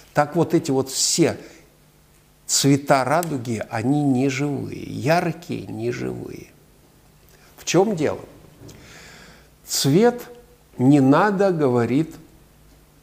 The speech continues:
Гете, разлагать. То есть надо, так же, как мы разлагаем живой организм, надо, чтобы понять и там изучить.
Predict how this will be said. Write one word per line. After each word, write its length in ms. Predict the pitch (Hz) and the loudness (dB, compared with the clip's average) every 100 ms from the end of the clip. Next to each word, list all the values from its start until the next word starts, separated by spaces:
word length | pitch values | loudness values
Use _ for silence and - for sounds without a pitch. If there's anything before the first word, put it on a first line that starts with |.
| - 113 - | -16 -14 -10
Гете, 400 | 120 120 123 120 | -2 -2 0 -2
разлагать. 560 | 113 110 123 120 92 - | -2 -2 -2 -2 -4 0
То 80 | |
есть 340 | 156 - 156 - | 0 0 -6 -4
надо, 460 | 196 240 156 110 | 0 2 0 -4
так 220 | 113 135 135 | -2 0 2
же, 120 | 151 | 0
как 220 | 175 170 | 0 2
мы 140 | 175 | 2
разлагаем 680 | 175 170 170 175 175 220 175 | 4 4 4 2 4 2 2
живой 380 | 127 139 180 180 | 4 4 6 4
организм, 640 | 139 123 117 170 185 175 | 2 2 2 0 0 2
надо, 320 | 185 208 139 | 2 2 -2
чтобы 360 | 120 - 143 131 | -4 -2 0 2
понять 600 | 123 120 117 156 180 175 | 2 0 0 -2 -2 -2
и 40 | |
там 220 | 120 117 113 | -4 -4 -4
изучить. 420 | 107 120 - | -2 -2 -4